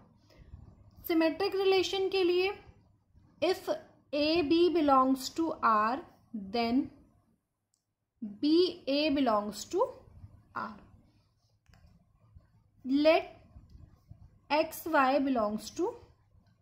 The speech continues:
R is an integer where X minus Y is an integer।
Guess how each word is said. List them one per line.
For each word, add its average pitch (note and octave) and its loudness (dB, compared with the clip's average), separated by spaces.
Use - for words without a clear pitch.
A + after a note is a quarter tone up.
R G3 -6
is B3 -2
an C#4 0
integer G#3 -8
where A#3 -10
X - -12
minus A#3+ -2
Y G#3+ -4
is G3+ -10
an F#4 -4
integer। F#3+ -10